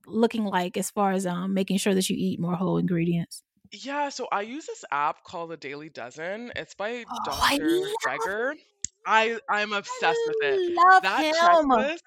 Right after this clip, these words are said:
Speaker 2: I
Speaker 1: Ugh.
Speaker 2: know. I'm, and I'm actually reading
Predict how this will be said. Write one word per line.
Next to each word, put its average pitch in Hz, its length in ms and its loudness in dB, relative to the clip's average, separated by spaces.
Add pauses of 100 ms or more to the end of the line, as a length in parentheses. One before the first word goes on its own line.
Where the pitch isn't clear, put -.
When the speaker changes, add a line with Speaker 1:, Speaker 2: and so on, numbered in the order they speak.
Speaker 2:
I 180 240 2
Speaker 1:
Ugh. - 0 -
Speaker 2:
know. 170 720 -2
I'm, 175 300 -2
and 190 140 -2
I'm 180 260 -4
actually 165 420 -6
reading 143 560 -12